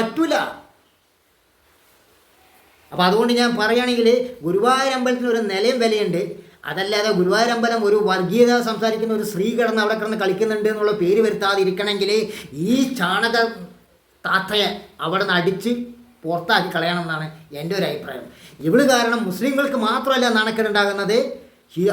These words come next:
ഹൈന്ദവരായ ആൾക്കാർക്ക് നാണക്കേട് തന്നെയാണ്. ഇതുപോലുള്ള തട്ടം ഇട്ടിട്ട് അതിനുള്ളിൽ കിടന്ന് വിലസുന്ന, മറ്റുള്ളവരെ പുച്ഛിച്ച് താത്തി കാണിക്കുന്ന ഇതുപോലുള്ള പരട്ടകളെ അവിടുന്ന് ഒഴിവാക്കിയില്ലെങ്കിൽ പ്രശ്നമാണ്. ഇതുകൊണ്ട് ഇസ്ലാം മൈന ഒന്നും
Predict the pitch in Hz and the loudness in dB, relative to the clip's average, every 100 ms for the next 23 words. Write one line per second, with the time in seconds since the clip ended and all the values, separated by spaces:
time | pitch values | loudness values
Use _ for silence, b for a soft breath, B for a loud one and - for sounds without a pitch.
0 | - 196 269 320 277 240 214 196 185 190 | 2 0 2 2 2 0 0 0 -2 -2
1 | 185 180 160 160 156 151 127 - - 220 | -4 -4 -4 -6 -8 -8 -10 -14 -10 -4
2 | 240 226 208 202 202 254 233 208 196 196 | -2 -2 -4 -4 -2 2 4 4 2 0
3 | 196 - 175 208 202 202 185 175 180 185 | -2 -4 -4 0 0 0 -4 -2 -2 -2
4 | 208 190 196 - B B 160 - 226 220 | -4 -6 -6 -10 B B -6 0 2 2
5 | 196 185 180 - 240 202 214 226 220 202 | 0 -6 -6 -6 -2 0 0 0 -2 -2
6 | 202 202 185 208 220 214 196 - - _ | -2 -2 0 2 2 0 -2 -6 -16 _
7 | _ _ _ _ - 170 185 208 240 247 | _ _ _ _ -8 -4 -2 -2 0 2
8 | 214 190 - - - 165 170 165 175 185 | 2 -2 -4 -16 -8 -6 -2 -2 0 -2
9 | 180 170 165 170 170 - - _ 151 151 | -2 -4 -4 -4 -6 -12 -20 _ -16 -14
10 | - 156 131 127 - _ _ B B B | -10 -10 -10 -14 -20 _ _ B B B
11 | 139 156 262 285 277 220 - 277 302 302 | -2 2 4 4 2 0 0 0 0 2
12 | 302 302 285 | 2 0 0